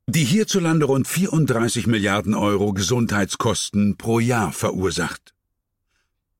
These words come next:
Aus diesem Grund bin ich ein bisschen zwiegespalten, was besser ist.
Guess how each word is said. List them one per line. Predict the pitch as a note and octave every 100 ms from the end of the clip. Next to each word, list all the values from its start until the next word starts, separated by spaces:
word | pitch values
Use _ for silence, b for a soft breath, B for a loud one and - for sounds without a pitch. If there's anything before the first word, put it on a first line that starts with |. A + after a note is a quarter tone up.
| _
Aus | - D3
diesem | F3+ F#3 G3+
Grund | C#3 C#3 F#3+ A3+ - b b _ -
bin | E3+
ich | G3
ein | F3
bisschen | D#3+ - F#3
zwiegespalten, | - A2 G2+ F#2+ - G2 D#2 - F2+ D2+ C#2+ -
was | G#2+ -
besser | F3+ - D#2
ist. | C2+ - - _